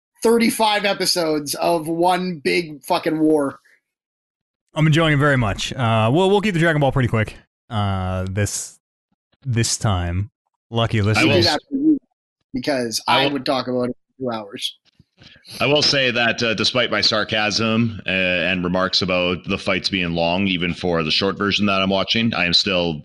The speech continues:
Speaker 3: thoroughly enjoying the program. So it is a, uh, it is a solid T V show, and, uh, I'm looking forward to finishing it up. So, no, it's,
Speaker 2: I'm
Speaker 3: it's
Speaker 2: glad to
Speaker 3: dope.
Speaker 2: hear that.
Speaker 3: But yeah, I will. But I t-, those fucking battles, though, I tell you,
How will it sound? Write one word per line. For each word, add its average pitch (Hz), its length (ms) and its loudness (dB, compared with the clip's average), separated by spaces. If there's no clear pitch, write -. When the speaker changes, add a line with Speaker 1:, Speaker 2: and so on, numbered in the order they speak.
Speaker 3:
thoroughly 87 320 0
enjoying 76 300 -2
the 69 60 -4
program. 67 420 -4
So 67 240 -2
it 73 180 -6
is 69 260 0
a, 69 220 -2
uh, 64 220 -2
it 80 80 -2
is 71 420 2
a 78 60 -2
solid 80 340 0
T 78 140 -2
V 69 100 -2
show, 73 320 0
and, 67 220 -2
uh, 69 240 0
I'm 104 80 0
looking 110 180 -2
forward 113 180 2
to - 60 -6
finishing 131 320 2
it 127 80 0
up. - 200 -4
So, - 180 -2
no, 101 100 2
it's, 82 120 -2
Speaker 2:
I'm 269 100 2
Speaker 3:
it's - 80 2
Speaker 2:
glad 240 60 2
to 254 60 0
Speaker 3:
dope. - 100 2
Speaker 2:
hear 277 120 4
that. 165 140 0
Speaker 3:
But 214 180 2
yeah, 101 240 0
I 110 140 2
will. 110 460 0
But 98 400 -2
I 101 140 0
t-, - 180 -4
those 98 320 0
fucking 101 220 -2
battles, 73 320 -2
though, 73 240 -2
I 87 80 -2
tell 82 200 0
you, 71 100 -2